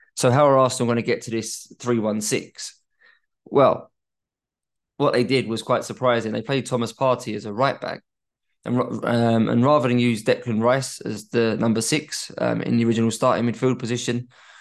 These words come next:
Rice became part of that front six, the sixth member of that, with the attacking five, which in this case was Martinelli, Havertz, Nketiah, Odegaard, Saka. Uh, and Partey became the defensive midfielder by himself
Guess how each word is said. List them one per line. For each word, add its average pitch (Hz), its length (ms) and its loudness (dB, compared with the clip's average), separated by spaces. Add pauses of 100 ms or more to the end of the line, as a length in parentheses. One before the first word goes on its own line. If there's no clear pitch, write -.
(200)
Rice 135 580 0 (280)
became 117 340 2
part 123 220 4
of 104 100 0
that 120 160 0
front 127 260 0
six, - 280 -6
the 117 60 -6
sixth - 300 -4
member 117 300 2
of 107 120 -6
that, 117 240 0
with 117 260 -4
the 113 240 -2
attacking 110 420 -4
five, 120 360 2
which 110 220 -6
in 113 60 -2
this 113 160 -4
case 110 240 -4
was - 100 -12
Martinelli, 110 480 -2
Havertz, 110 560 -2 (400)
Nketiah, 110 520 2
Odegaard, 110 340 0
Saka. 147 480 -2 (760)
Uh, 117 500 0
and 113 240 -2
Partey 120 680 -2
became 110 600 0 (320)
the 123 80 0
defensive 117 440 0
midfielder 113 380 0
by 113 160 0
himself 107 580 -4